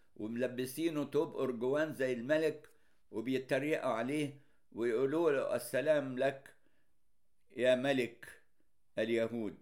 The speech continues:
مش داريانين أنه فعلًا هو الملك.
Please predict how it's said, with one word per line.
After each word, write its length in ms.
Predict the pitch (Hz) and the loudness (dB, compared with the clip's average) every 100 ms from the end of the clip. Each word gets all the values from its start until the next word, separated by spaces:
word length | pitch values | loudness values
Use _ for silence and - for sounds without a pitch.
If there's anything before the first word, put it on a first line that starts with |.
| - _ - - | -20 _ -20 -8
مش 200 | 113 - | -6 2
داريانين 600 | 143 143 147 151 190 - | 2 4 2 0 -2 -2
أنه 380 | 131 131 135 127 | -2 0 0 -2
فعلًا 680 | - 156 151 160 156 143 120 - - - - - | 0 2 2 2 2 0 -10 -18 -20 -20 -20 0
هو 560 | 151 151 131 127 127 - - - - 113 | 2 4 6 6 4 -6 -20 -20 -6 -4
الملك. 640 | 117 110 95 67 - - | 0 0 -2 -4 -14 -20